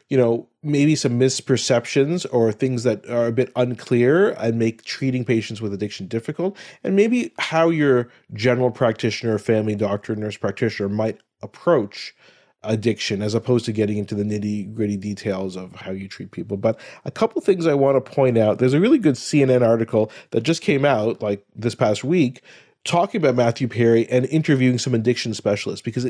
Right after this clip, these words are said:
you know, obviously this raises a lot of questions in terms of what's going on. So they have some good quotes in this. They said, "No one ever plans on becoming addicted," right? People can make a decision to use alcohol and drugs, and obviously people do that every single day.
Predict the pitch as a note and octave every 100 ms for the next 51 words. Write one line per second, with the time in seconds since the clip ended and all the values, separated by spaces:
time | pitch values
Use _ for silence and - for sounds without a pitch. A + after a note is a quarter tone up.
0 | - F#3+ G3+ B2 D3 D#3 C#3+ B2 A#2+ A#2
1 | A#2 A2 A2 G#2+ G2+ - C#3 - - -
2 | C3 _ _ - _ - A2+ A2+ A2 G#2
3 | - A2+ A2+ C3 G#2+ - - - - C#3
4 | F3+ G3 G#3 D3 C3 - C#3 D3 A2 F#2+
5 | D2+ - B2+ D3 - - _ C3 C#3+ E3+
6 | G3+ G#3 F3 B2 C3 B2 A#2+ C3 - _
7 | _ _ - - C3+ B2+ B2 A#2 G#2 G#2+
8 | A#2 A2 G#2 G2 A2+ - - - G2+ A2
9 | G#3 E4 - - _ _ A3 G3+ F3 A#2+
10 | C#3 C3 C3+ B2+ G#2+ A#2 - D3 G#2+ -
11 | A2 G#2+ G#2+ - G2+ F#2+ F#2+ G#3 C#3 -
12 | - - A2 G2+ - G#2+ G#2+ G2+ G2+ G2
13 | F#2+ - - - G#2+ G#2+ A2+ F#2+ F2+ F2+